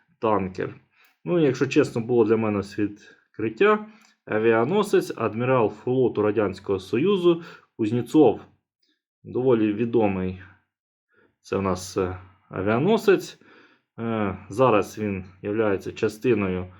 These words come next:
флоту Російської Федерації. Сподіваюся, скоро він стане локацією для дайвінгу. Але, е, теж, виявляється, був збудований в Миколаєві.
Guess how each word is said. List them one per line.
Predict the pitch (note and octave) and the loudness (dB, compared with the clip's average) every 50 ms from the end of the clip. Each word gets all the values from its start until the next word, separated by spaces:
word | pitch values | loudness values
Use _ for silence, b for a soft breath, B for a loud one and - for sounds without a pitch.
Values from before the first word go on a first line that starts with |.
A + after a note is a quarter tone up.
| b b b b | b b b b
флоту | - B2+ B2 A2 - - | -2 2 4 4 4 4
Російської | G2+ G#2+ G#2 - A#2 G#2 - - G#2+ - | 0 0 0 0 -4 -6 -4 -4 -6 -4
Федерації. | - - G#2 A#2+ D3+ G3 A3 G#3 G#3+ - F#3+ E3+ D#3 D3+ D3+ - | -4 -4 -2 0 2 2 2 0 0 -2 -2 -2 -2 -2 -6 -8
Сподіваюся, | - - - G#2 G2+ A2 A2 A2+ G#2 F#2+ F#2 - - G2+ F#2+ F2+ F2+ b b b b b b b b b | -14 -12 -10 -6 -4 -2 0 0 0 0 -2 -4 -6 -8 -10 -10 -12 b b b b b b b b b
скоро | b - _ - A#2 A2+ G2+ F#2+ | b -20 _ 0 2 4 4 4
він | F#2+ G2 F#2 | 0 -2 -6
стане | F#2+ - - G#2 F#2+ F#2 F2+ F2+ F2 F2 - - _ _ _ _ _ b b b b - | -8 -6 -4 -4 -4 -2 -4 -6 -8 -10 -12 -18 _ _ _ _ _ b b b b -8
локацією | - G#2+ G#2+ G#2 - - C3 A#2 G2+ - - G#2+ G2+ G2 F#2+ F#2+ F#2 F#2 - _ - | 0 0 0 0 2 0 2 2 2 0 -2 -4 -2 0 0 -2 -2 -6 -8 _ -6
для | G2 G2 | -4 -4
дайвінгу. | G2 A#2 E3 F#3+ G#3+ G#3+ G#3 G3+ G3+ G3 F#3+ E3+ - G3 F#3+ F#3+ F#3 F3+ - _ _ _ _ _ _ _ _ _ - | -2 0 0 2 4 4 4 4 2 2 0 -2 -4 -4 -2 -2 -4 -6 -8 _ _ _ _ _ _ _ _ _ -8
Але, | E3 F3+ F3 D#3+ D#3 D#3 D#3+ D#3+ D#3+ D3+ D3 - - A2 | -6 -2 2 4 4 4 4 2 0 -2 -6 -10 -14 -14
е, | G#2 G2+ G2+ G2+ - | -12 -12 -12 -12 -4
теж, | - B2 A2+ G#2 - - - - | 0 0 0 0 -2 -8 -14 -6
виявляється, | G#2+ G#2+ G#2+ A2+ D3 D#3+ E3 D#3+ D#3+ - A2+ | -4 -2 0 0 2 2 2 0 0 -2 -2
був | G2+ A2 C3+ C#3+ C3+ A#2 | -2 0 -2 -2 -2 -4
збудований | G#2 G2+ G#2+ G#2+ G#2 C3 D3 D3+ D3 C#3 C#3 C#3 C3 B2+ C3 C3 B B B B B _ - | -6 -4 -2 0 2 4 4 4 4 2 0 -2 -4 -4 -6 -8 B B B B B _ -10
в | A2 | -8
Миколаєві. | A#2+ A#2+ B2 D#3 C#3+ C3 A2 F#2+ F2+ F2+ F2+ F#2 F#2 F#2+ | -8 -6 0 0 2 2 2 2 2 0 0 -2 -4 -8